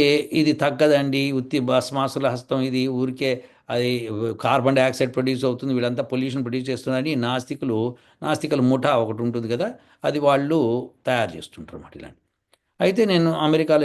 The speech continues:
ఎన్నోసార్లు ప్రయోగాలు చేశాను, ఇప్పుడు ఇండియాలో కూడా, ఆమ్, నేను చేస్తా అని చెప్తున్నాను. మనకి హైదరాబాద్లో పొల్యూషన్ తగ్గించచ్చు అని చెప్తున్నాను, ఢిల్లీలో పొల్యూషన్ తగ్గించచ్చు అని చెప్తున్నాను, అనేక ప్రాంతాల్లో పొల్యూషన్ తగ్గించచ్చు.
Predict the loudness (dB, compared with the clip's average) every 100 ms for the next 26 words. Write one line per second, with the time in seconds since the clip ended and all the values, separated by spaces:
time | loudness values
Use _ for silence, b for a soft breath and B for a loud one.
0 | 4 2 2 0 0 0 2 0 -2 -6
1 | -8 -8 -10 -14 _ -2 2 4 4 6
2 | 6 6 4 4 4 4 4 0 b b
3 | b -4 -2 -2 -6 -4 0 2 2 0
4 | -2 -2 -2 -2 -4 -6 -12 -14 -14 -14
5 | -20 b b b -2 2 4 6 6 6
6 | 4 2 0 0 -2 -2 -6 -6 -2 -2
7 | -2 -6 -4 -2 0 2 4 4 4 2
8 | 0 -2 -4 -6 -6 -6 -6 -6 -6 -6
9 | -8 -2 2 4 4 2 2 2 2 2
10 | 0 -2 -4 -8 -10 -18 -20 -20